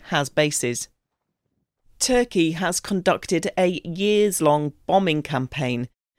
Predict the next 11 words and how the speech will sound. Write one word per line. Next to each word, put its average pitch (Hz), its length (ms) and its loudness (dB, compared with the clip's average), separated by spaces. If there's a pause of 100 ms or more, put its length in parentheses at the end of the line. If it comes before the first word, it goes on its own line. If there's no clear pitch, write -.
against 175 540 0
the 135 260 0
embattled 135 640 -4
region 151 500 -2
also 147 440 -2
known 135 280 -2
as 143 80 -2
Shengol, 135 760 0 (720)
justifying 180 680 -2
its 104 140 -2
operations 151 920 0